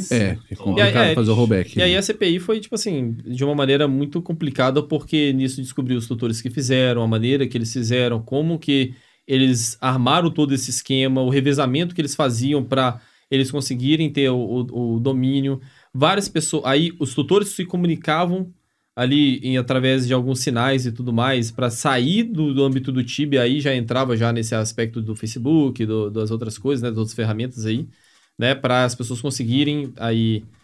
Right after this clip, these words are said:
Speaker 2: é, fazer as coisas. Muitas coisas podem ser que até hoje tenham, né, e, enfim. Mas o principal foi eles descobrirem quem fez, e descobriram cem por cento, né?
Speaker 1: Quem fez.
Speaker 2: É, quem fez.
Speaker 1: E conseguiu pegar todos os itens também?
Speaker 2: Não.
Speaker 1: Não, né?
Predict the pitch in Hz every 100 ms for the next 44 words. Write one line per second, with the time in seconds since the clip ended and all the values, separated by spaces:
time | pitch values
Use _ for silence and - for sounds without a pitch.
0 | _ _ - 113 113 127 135 - 208 214
1 | 226 226 - 180 180 185 170 160 160 165
2 | 170 135 139 123 123 131 120 110 113 110
3 | 104 101 - 113 113 101 113 _ _ _
4 | - 123 127 127 127 135 131 180 175 -
5 | 139 156 160 - 143 143 - 135 135 131
6 | - - 131 123 147 160 156 - 175 190
7 | - 104 - - 143 127 131 117 110 113
8 | 113 123 120 95 - _ _ _ _ _
9 | _ _ - 107 123 117 127 123 117 110
10 | 92 - 135 113 - 123 127 95 110 113
11 | 127 120 123 147 120 117 123 113 113 113
12 | 107 98 - 101 98 101 92 98